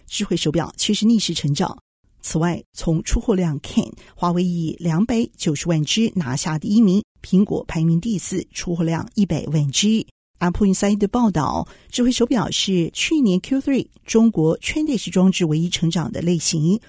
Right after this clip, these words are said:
出货量达到三百四十万只，增加百分之十七。其中 Apple Watch Ultra 更是带动售价七百美元以上高阶装置市场成长来源。基本型手环则是下滑百分之二十二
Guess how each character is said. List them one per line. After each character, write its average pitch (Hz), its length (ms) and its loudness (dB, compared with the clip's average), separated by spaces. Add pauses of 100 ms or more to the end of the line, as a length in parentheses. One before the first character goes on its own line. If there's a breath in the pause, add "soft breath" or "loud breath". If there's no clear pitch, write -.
(100)
出 - 140 -4
货 285 120 4
量 208 220 0
达 143 180 -4
到 160 180 -2
三 180 240 0
百 - 160 -2
四 - 200 -6
十 156 100 -2
万 156 160 2
只， 196 320 0 (240 soft breath)
增 240 160 2
加 254 200 0
百 - 180 -4
分 165 180 2
之 180 120 -2
十 - 180 0
七。 - 300 0 (360 soft breath)
其 - 160 -2
中 220 420 4
Apple 226 340 -2
Watch 190 440 -2
Ultra 233 640 -4 (160)
更 180 140 0
是 185 120 -2
带 175 160 2
动 165 200 0
售 262 240 0
价 - 280 -4
七 - 160 -2
百 170 100 4
美 170 140 4
元 160 160 2
以 156 80 0
上 160 380 -2
高 185 200 0
阶 190 200 0
装 269 220 -2
置 294 80 -6
市 - 200 -4
场 175 320 -4
成 165 160 -2
长 165 180 -2
来 123 120 -6
源。 165 380 2 (480 soft breath)
基 302 120 -2
本 285 160 2
型 208 160 2
手 156 180 -2
环 160 340 0
则 170 120 -2
是 - 120 -2
下 170 200 -2
滑 160 180 -4
百 151 120 -4
分 165 200 2
之 - 220 -2
二 269 200 0
十 - 180 -6
二 269 240 -2